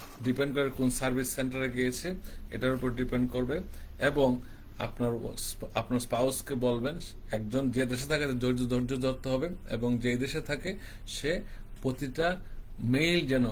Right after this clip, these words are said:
মেইল ইমেইল যেন অনলাইনে ফাইল করে থাকলে তার রিপ-, তার ইয়াতে সিস্টেমে আসবে। আর যদি মেইলে করে থাকেন, মেইলে আপনার আসবে যে ডকুমেন্ট চাইতে পারে। মেক শিওর করেন কোনো মেইল, জিমেইল যেন আপনারা মিস না করেন।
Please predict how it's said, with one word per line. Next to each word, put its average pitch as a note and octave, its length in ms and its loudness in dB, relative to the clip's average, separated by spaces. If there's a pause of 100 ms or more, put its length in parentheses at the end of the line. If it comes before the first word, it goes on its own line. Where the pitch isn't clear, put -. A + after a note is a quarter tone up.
(160)
মেইল C#3+ 480 2
ইমেইল C3+ 260 2
যেন B2+ 100 6
অনলাইনে C3 360 4
ফাইল C3+ 220 2
করে C#3 180 2
থাকলে C#3 400 -4
তার B2 240 2
রিপ-, B2 240 -2 (100)
তার B2 200 4
ইয়াতে A#2+ 280 0
সিস্টেমে B2+ 580 0
আসবে। G#2+ 260 -2
আর A2 60 -2
যদি A2+ 200 -2
মেইলে B2+ 300 4
করে C#3+ 200 0
থাকেন, D3 320 -4 (380)
মেইলে C3+ 260 6
আপনার B2 260 4
আসবে C#3+ 380 0 (400)
যে A#2 220 0
ডকুমেন্ট B2 540 4
চাইতে A#2 260 2
পারে। B2 300 2 (220)
মেক B2+ 200 2
শিওর D#3 200 -4
করেন C#3+ 220 -2
কোনো C3 260 0
মেইল, C3 240 4
জিমেইল B2+ 260 4
যেন B2+ 100 2
আপনারা A#2+ 160 0
মিস C#3 300 0
না B2 120 2
করেন। A#2 220 -6